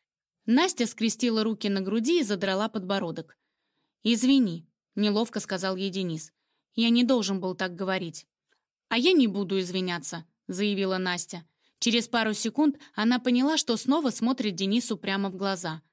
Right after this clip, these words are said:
И что он тоже не отводит взгляд. И улыбается. Сердце снова сбилось с ритма, и она улыбнулась ему в ответ. «Да что со мной такое?» «Так, мне уже точно пора», —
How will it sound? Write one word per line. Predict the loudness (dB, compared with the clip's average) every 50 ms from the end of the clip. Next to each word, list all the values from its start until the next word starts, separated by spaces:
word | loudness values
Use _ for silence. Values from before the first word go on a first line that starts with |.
| _ _ _ _ _ _ _ _ _ _ _
И | -2 0 0
что | 2 4 4
он | 6 6 4
тоже | 4 2 2 2 2 2 0
не | 0 0 -2
отводит | -2 -2 -2 -2 -2 -2 -4 -6
взгляд. | -8 -12 -8 -6 -6 -6 -8 -10 _ _ _ _ _ _ _ 2
И | 4 4
улыбается. | 4 4 2 0 -2 -4 -6 -6 -8 -10 -12 -16 -16 -16 _ _ _ _ _ _ _ -4
Сердце | 0 2 4 4 4 4 2 2
снова | 2 4 2 2 2 2 2 0
сбилось | -2 -2 -2 0 0 0 0 -2
с | -2 -4
ритма, | -6 -8 -8 -6 -4 -4 -4 -4 -6 -10 -12 -4
и | -2 0
она | 2 2 2 2 2 2
улыбнулась | 2 0 0 0 0 2 2 2 2 0 -2 -4
ему | -4 -4 -2 -2
в | -2
ответ. | -4 -4 -6 -10 -12 -12 -14 _ _ _ _ _ _ _ _ _ _ -4
«Да | 0 0 0
что | 0 0 0 0
со | 2 4 4
мной | 4 4 4
такое?» | 2 0 -2 -2 -2 -2 -2 0 -2 -4 -8 _ _ _ _ _ _ _ _ _ _ _ _ _ _ _ _ _ _ _ _ _ _ -2
«Так, | -2 -2 -4 -6 -18 _ _ _ _ _ _ _ _ _ _ _ _ 2
мне | 4 6 6 6
уже | 4 4 2 2
точно | 2 0 0 -2 -4 -6 -6
пора», — | -4 -4 -4 -4 -4 -8